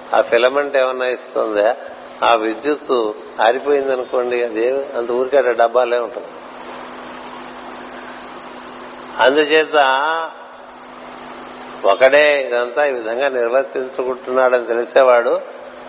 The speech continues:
అతడికి తాను నిమిత్త మాత్రంగా ఉంటాము.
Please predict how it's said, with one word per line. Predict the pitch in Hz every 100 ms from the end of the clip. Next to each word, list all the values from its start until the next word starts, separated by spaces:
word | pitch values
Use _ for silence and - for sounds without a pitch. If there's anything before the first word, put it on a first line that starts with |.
| - - 101
అతడికి | 110 131 131 131 120 113 123 131 - - - - - - - - -
తాను | 110 110 123 123
నిమిత్త | 110 123 - 135
మాత్రంగా | 127 123 123 - 120 120 117
ఉంటాము. | 107 101 107 98